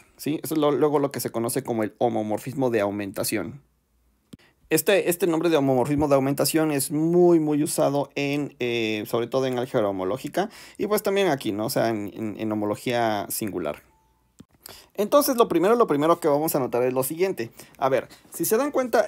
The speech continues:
el, el complejo de cadenas, el, el, el original, bueno, el, el que se utiliza para definir homología singular, eh, lo, lo modificamos tantito para obtener este que tenemos aquí.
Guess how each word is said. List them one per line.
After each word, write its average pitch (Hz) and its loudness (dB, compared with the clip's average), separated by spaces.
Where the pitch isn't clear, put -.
el, 143 2
el 143 2
complejo 151 2
de 165 4
cadenas, 123 0
el, 120 2
el, 117 -2
el 127 2
original, 143 2
bueno, 131 2
el, 117 0
el 113 -2
que 120 0
se 123 -2
utiliza 131 -4
para 123 2
definir 123 -2
homología 123 0
singular, 165 2
eh, 127 4
lo, 131 4
lo 139 2
modificamos 139 0
tantito 160 0
para 123 4
obtener 117 -2
este 143 0
que 131 -4
tenemos 110 -6
aquí. 170 -2